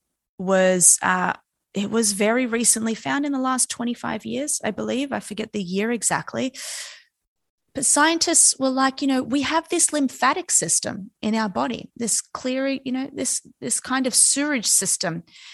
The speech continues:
And what they found was they put these subjects, they started on mice, evidently first, um, rodents, and they put them through M R I. So when I talk about, just F Y I, when I talk about E E Gs,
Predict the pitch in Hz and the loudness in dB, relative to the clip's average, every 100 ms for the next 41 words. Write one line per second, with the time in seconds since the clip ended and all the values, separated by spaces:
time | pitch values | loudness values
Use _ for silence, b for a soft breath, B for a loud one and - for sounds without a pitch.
0 | B B B B _ 240 311 330 359 - | B B B B _ 0 0 2 0 4
1 | 277 247 208 247 247 - 370 320 - - | 4 4 4 2 0 -4 0 4 6 6
2 | 202 190 - - - - 214 - 202 185 | 4 0 -2 0 0 2 4 4 4 4
3 | 185 185 180 180 180 185 - 180 185 185 | 2 2 2 2 4 4 2 0 -4 -2
4 | 202 180 185 196 220 - - 190 185 185 | -2 0 2 4 4 2 2 4 6 4
5 | - 196 196 202 226 240 - - 208 208 | 0 4 4 4 4 2 2 0 2 2
6 | 208 b b - 214 208 - 247 - 240 | 0 b b -2 0 2 -2 -4 -2 -2
7 | 226 - 202 190 190 - 196 190 190 185 | -2 -4 0 0 0 0 0 2 2 2
8 | 180 - 254 349 480 - 302 269 233 202 | 4 4 2 0 0 0 0 0 0 0
9 | 190 254 - - - 208 196 185 190 226 | 0 0 -2 -2 -2 0 2 0 0 0
10 | 247 247 240 226 214 202 - 196 202 202 | -2 -2 -4 -4 -2 -4 -2 -4 -2 -2
11 | 196 - 175 160 - - | -4 -2 -2 -2 -2 -4